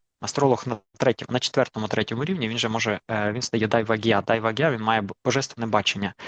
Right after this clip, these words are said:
Е, іменно йому відкривається. Тобто, як казав ще один наш вчитель Сундарам, він казав: спочатку ми строїмо будинок з лісу астрології, а потім, коли будинок построєний, лісу вже не треба. Тобто не треба дивитися в карту, можна просто орієнтуватися по простору,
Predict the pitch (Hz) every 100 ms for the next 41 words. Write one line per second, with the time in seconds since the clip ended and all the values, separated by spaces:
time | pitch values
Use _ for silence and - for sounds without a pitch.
0 | - - _ _ _ _ _ _ 113 110
1 | 107 107 107 - 139 127 120 117 123 135
2 | 135 123 - 131 123 98 - - - -
3 | _ _ 107 107 - - 131 131 117 -
4 | 147 139 117 117 - - 101 - - -
5 | - - 117 101 117 151 139 120 110 113
6 | 110 - - 120 - 110 107 110 - 117
7 | 113 110 113 117 185 196 127 120 147 143
8 | 147 - - - 135 131 120 117 - 151
9 | 123 123 123 110 92 120 117 110 120 -
10 | 175 120 127 - 113 120 120 - 107 92
11 | - - - 113 - - 131 110 110 113
12 | 123 - 143 - 107 104 98 - - 101
13 | 101 - - 107 123 120 123 - - 107
14 | - 104 -